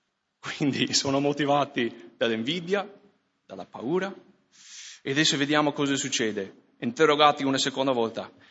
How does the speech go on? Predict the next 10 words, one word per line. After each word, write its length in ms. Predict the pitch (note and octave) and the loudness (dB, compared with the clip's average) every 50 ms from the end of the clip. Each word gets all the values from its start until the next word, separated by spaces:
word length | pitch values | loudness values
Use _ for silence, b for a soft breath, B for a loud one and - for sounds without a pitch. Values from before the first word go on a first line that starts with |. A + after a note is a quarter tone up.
| b b b | b b b
Versetto 480 | - C3+ C#3 - - F3+ F3 - F3+ | 0 0 4 4 4 4 4 2 0
ventisette. 880 | D#3 D#3 D3+ D3+ D3+ D3 - F3+ F#3 F#3 - C3+ G#2 - - - - _ _ _ _ B B B B B B B B B B B B B B B B B B B B B B B B B B - | 0 0 -2 0 -2 0 2 0 0 0 0 -2 -2 -2 -8 -20 -20 _ _ _ _ B B B B B B B B B B B B B B B B B B B B B B B B B B 2
Così 320 | G3 G3+ G3 A#3 B3+ B3 | 4 4 6 8 6 6
essi 460 | G3+ G#3 A3+ A#3+ A3+ - - F#3 G3 | 8 8 6 8 8 6 6 4 2
li 100 | G3+ F#3+ | 2 0
portarono 880 | F#3 - F#3 F#3 F#3 - G3 G3+ G#3+ A#3 A#3 A3+ A3+ A3+ A3+ A3 A#3+ - | 2 4 2 2 4 4 4 4 6 6 6 6 4 4 4 2 -2 -4
e 100 | - D#3 | -2 0
li 160 | D3+ D#3 D#3+ D#3 | 2 2 0 0
presentarono 1000 | - C#3+ C#3+ B2+ C#3+ C#3 C3+ - F3+ G3 G#3+ G#3 F3 C#3 B2 A2 A2+ A2+ - - | 0 0 0 2 0 0 0 0 0 2 2 2 2 2 0 -2 -2 -4 -8 -12
davanti 760 | - B2+ C3+ A2+ B2+ D3+ F3 F#3 F3+ - - F#3 F#3 F#3 | -6 -6 -4 -2 0 0 0 0 -2 -4 -6 -6 -6 -6